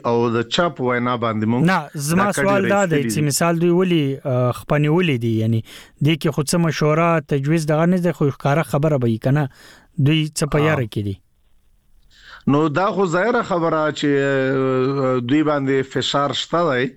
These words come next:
Speaker 1: ځکه چې یو ډېره لویه ذمهواري دوی ته وسپارل شوه. په قوم کې دوی، مطلب، خلک په دې باندې راضي کړل چې راووځئ. نو دوی هم دا خبره وکړه که نه چې موږ خو،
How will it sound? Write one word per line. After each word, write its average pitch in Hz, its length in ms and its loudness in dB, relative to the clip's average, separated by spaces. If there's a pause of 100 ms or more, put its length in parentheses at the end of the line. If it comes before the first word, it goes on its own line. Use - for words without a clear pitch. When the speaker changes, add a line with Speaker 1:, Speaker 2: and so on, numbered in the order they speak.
(440)
Speaker 1:
ځکه 151 200 0
چې - 140 -4
یو 147 140 0
ډېره 160 280 0
لویه 156 360 0
ذمهواري 139 540 0
دوی 131 180 0
ته 139 120 -4
وسپارل 139 580 -2
شوه. 127 320 -2
په 110 160 -8
قوم 139 280 -2
کې 135 140 -4
دوی، 131 400 0 (460)
مطلب، 131 400 0
خلک 143 360 -2
په 143 60 -2
دې 131 120 0
باندې 135 260 0
راضي 123 380 -2
کړل 135 300 -2
چې - 220 -6
راووځئ. 127 520 0 (520)
نو 127 100 0
دوی 175 240 2
هم 214 100 4
دا 180 140 0
خبره 156 360 -2
وکړه 135 280 -2
که 135 160 -2
نه 190 200 0
چې - 140 -6
موږ 160 360 2
خو، 147 340 0